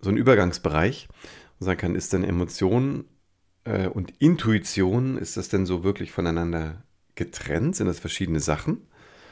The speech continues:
Also was ist denn eigentlich jetzt überhaupt ein Gefühl? Und jetzt noch, ähm, zugespitzter,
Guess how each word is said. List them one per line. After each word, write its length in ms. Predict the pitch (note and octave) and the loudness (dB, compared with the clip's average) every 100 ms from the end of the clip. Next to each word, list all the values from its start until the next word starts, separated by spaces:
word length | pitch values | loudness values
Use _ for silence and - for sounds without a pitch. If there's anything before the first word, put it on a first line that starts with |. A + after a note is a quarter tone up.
| - _ _ - | -20 _ _ -6
Also 140 | F#2 | -2
was 120 | F2+ | -2
ist 160 | E3 B3 | 0 0
denn 100 | A3+ | 2
eigentlich 240 | G#2+ G2+ | 4 4
jetzt 140 | - - | 2 -2
überhaupt 340 | F2+ G2 - | 0 0 0
ein 80 | F#2 | -2
Gefühl? 720 | D#2+ - - G2 C3 G#3 - - - - - - - _ | -2 -8 -2 4 6 4 0 -14 -18 -20 -20 -20 -20 _
Und 240 | - C3 G2 | 6 6 8
jetzt 320 | G#2+ - - | 6 4 2
noch, 500 | G#2 B2+ - - - _ _ _ _ | 4 4 0 -16 -20 _ _ _ _
ähm, 280 | B2+ A#2+ A2+ | 2 2 2
zugespitzter, 920 | - D3 C#3 - C3+ - - C3 C3 | 0 0 0 0 -2 0 0 -2 -2